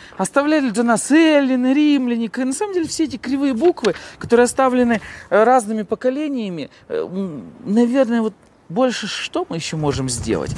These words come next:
И он, возмущаясь, напишет: «Можно поклясться, не боясь стать клятвопреступником, что все Джоны Смиты, Джорджи Уил-, Уилкинсоны и прочая мелкая сошка,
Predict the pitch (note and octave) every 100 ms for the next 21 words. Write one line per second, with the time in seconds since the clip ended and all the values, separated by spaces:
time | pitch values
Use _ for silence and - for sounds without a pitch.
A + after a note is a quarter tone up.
0 | - - - C4+ D#4+ G#3 F#3+ G#3 - C4+
1 | C#4+ B3+ A3+ - - A3 - A#3 - -
2 | - - - - - - - - A#3 A#3
3 | D4+ - E3 F#3 C4 D#4 - - G2+ -
4 | - - F#3+ E3+ F#3+ G#3+ G3 - F#3+ F3
5 | - F3 F#3 F#3+ D3+ D3 C#3 - C4 C#4
6 | F3+ C#3 A2+ - - - - F#3+ - C4
7 | G3 D#3 A#3 A3 - D3+ E3 G#3+ G3 E3
8 | B2+ A3 B3+ D#3 E3+ D#3 G3+ B3 A3+ -
9 | G#3 G#3 C4+ A#3 - G3 - F3+ E3+ -
10 | - F3+ F3+ A#3+ C#4 C4+ - F3 E3+ G#3+
11 | B3+ F3 C#3+ A#2+ - C#4+ - -